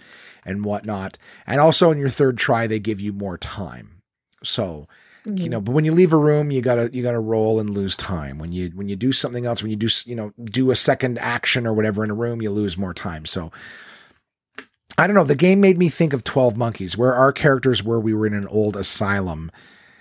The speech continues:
Speaker 1: and it just made me feel like, you know, you know, we're out of place here. We're not supposed to be here, but, you know, we can still talk to, I don't know. It, it was, it was interesting.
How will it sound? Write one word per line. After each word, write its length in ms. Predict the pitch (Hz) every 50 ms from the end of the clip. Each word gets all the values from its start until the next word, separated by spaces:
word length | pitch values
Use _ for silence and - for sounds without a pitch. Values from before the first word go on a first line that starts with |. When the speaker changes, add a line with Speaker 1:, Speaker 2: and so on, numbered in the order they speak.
| _ _ -
Speaker 1:
and 320 | - 101 104 101 98 98
it 100 | 98 107
just 200 | 98 117 110 -
made 140 | 120 110 107
me 100 | 113 107
feel 300 | - - - 107 110 110
like, 400 | 107 101 95 95 - - - -
you 100 | 107 104
know, 220 | 98 82 82 85 85 - - _ _ _ _ _ - 110
you 120 | 110 110
know, 80 | 104 95
we're 180 | 104 120 127
out 120 | 127 135 135
of 100 | - -
place 340 | - 135 131 127 120 -
here. 120 | - 127 110
We're 100 | 107 117
not 120 | 117 110
supposed 240 | - - 113 110 -
to 60 | 98
be 160 | 90 110 110
here, 240 | 107 101 113 107 107
but, 340 | 90 87 101 95 92 90 - _ _ _ _ _ _ _ _ _ _ _ -
you 100 | - 98
know, 180 | 98 90 90 90
we 160 | 90 104 101
can 140 | - 104 92
still 220 | - - 107 92
talk 280 | - - 107 92 90 -
to, 180 | - 87 92 90
I 100 | 127 170
don't 80 | 190
know. 80 | 165 127
It, 140 | 131 147 -
it 120 | 180 180
was, 220 | 180 208 190 - - -
it 140 | 208 202
was 140 | 214 214 190 180
interesting. 520 | - 180 180 - 180 156 - - 101 -